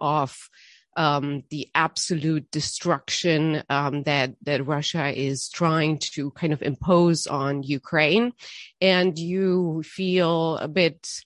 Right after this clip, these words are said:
um, I guess, humbled or overwhelmed by the fact that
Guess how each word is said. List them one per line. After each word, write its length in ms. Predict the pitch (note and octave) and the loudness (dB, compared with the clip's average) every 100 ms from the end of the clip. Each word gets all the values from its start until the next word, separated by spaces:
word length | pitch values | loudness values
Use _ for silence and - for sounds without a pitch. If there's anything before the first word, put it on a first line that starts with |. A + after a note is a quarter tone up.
| _ _ _ | _ _ _
um, 440 | E3 D3+ C#3 C#3 D#3+ | -4 0 0 -2 -2
I 100 | E3 | -2
guess, 280 | E3+ E3 - | 0 0 0
humbled 480 | A3+ B3 D3+ B2 | 0 2 2 0
or 240 | A#2+ C#3+ C3+ | -2 -2 -2
overwhelmed 560 | C#3+ D#3 D#3 D#3+ F3 | -2 -2 0 0 0
by 120 | D#3 D3+ | -2 -6
the 120 | D3+ | -6
fact 320 | - D#3 D3+ | -2 -2 -2
that 260 | D#3+ C#3+ C#3 | 0 0 0